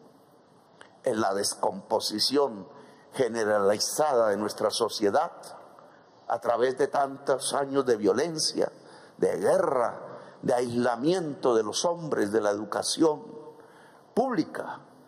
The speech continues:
de la inmensa desigualdad social, de la que somos parte en este pedazo de la tierra, en la inteligencia artificial que maneja el destino de esas bombas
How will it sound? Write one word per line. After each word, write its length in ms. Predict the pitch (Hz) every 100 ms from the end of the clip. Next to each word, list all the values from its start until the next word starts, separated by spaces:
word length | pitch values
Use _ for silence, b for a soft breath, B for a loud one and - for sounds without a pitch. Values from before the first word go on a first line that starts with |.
| B B B
de 140 | - 110
la 100 | 113
inmensa 580 | 107 131 147 147 170
desigualdad 840 | 139 110 - 104 90 92 90 107 117
social, 840 | - 139 123 - 131 123 90 85 - - B B B 92
de 60 |
la 100 | 95
que 80 | 98
somos 320 | 90 107 110
parte 720 | - - 127 - - - 87
en 100 | 98
este 380 | 127 - - 131
pedazo 600 | - 101 98 117 - 107
de 80 | 104
la 160 | 107
tierra, 460 | - 147 143 - - - - - - B B B B B B
en 100 | 151
la 80 | 170
inteligencia 760 | 165 180 170 156 208 220 233
artificial 840 | 226 - 190 160 143 - 196 220 -
que 140 | 175
maneja 1040 | 156 139 165 156 165 160 - - - - -
el 160 | - 131
destino 540 | 143 - 196 214 220
de 80 | 202
esas 240 | 208 190
bombas 1120 | 151 240 247 175 - - - - - - -